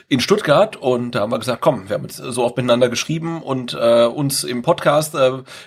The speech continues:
gesprochen, dann lass uns doch mal treffen.“ Und dann haben wir uns, ähm, auf dem Schlossplatz am Riesenrad mehr oder weniger getroffen.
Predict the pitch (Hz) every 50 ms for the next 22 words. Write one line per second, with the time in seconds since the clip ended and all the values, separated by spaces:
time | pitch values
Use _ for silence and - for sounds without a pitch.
0 | _ - 139 135 - - - - 185 185 - 196 190 190 - - - _ - 123
1 | 139 147 - - 120 127 135 - 143 135 131 117 127 - - - 113 104 - -
2 | 98 95 95 98 98 98 98 107 107 107 110 110 - 123 - - - - 110 104
3 | 98 98 101 104 104 - - - 120 131 - 139 131 123 - - - - 175 190
4 | 190 - 196 175 160 - - - - 190 185 160 190 208 175 180 175 156 151 151
5 | 151 147 156 147 143 143 131 135 135 135 - 143 135 131 127 127 - - 139 151
6 | 147 165 160